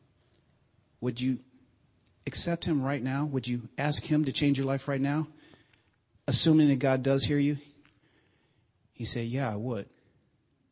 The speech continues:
This is like a gang banger, kind of rough kid. I mean, really, he just,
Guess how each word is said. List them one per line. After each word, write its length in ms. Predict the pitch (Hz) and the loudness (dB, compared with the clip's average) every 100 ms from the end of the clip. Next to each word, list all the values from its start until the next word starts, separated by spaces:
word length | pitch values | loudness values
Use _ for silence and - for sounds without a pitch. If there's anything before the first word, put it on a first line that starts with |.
| _ _ _ _ | _ _ _ _
This 180 | 208 226 | 0 2
is 100 | 175 | 2
like 160 | 127 | 0
a 60 | 117 | -2
gang 420 | 107 127 131 127 | -4 -2 0 0
banger, 340 | 117 127 123 117 | 0 0 -2 -2
kind 180 | 135 | -4
of 80 | 110 | -4
rough 260 | 110 123 - | -2 -4 -4
kid. 360 | - 107 - - _ _ _ _ _ _ _ - | -6 -4 -6 -16 _ _ _ _ _ _ _ -2
I 40 | |
mean, 140 | 139 160 | 0 2
really, 280 | 127 107 92 | 2 0 -2
he 120 | 127 | -2
just, 320 | 143 - - | 0 -2 -6